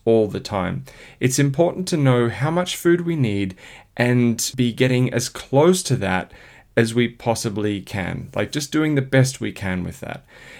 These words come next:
Now, a lot of people I work with are so accustomed to intense restriction between binges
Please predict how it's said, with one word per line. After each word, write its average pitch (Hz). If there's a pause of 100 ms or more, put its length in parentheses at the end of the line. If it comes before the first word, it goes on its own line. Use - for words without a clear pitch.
(120)
Now, 135
a 147
lot 160
of 190
people 160
I 123
work 117
with 113
are 117
so 143
accustomed 117
to 107
intense 110
restriction 110
between 101
binges 117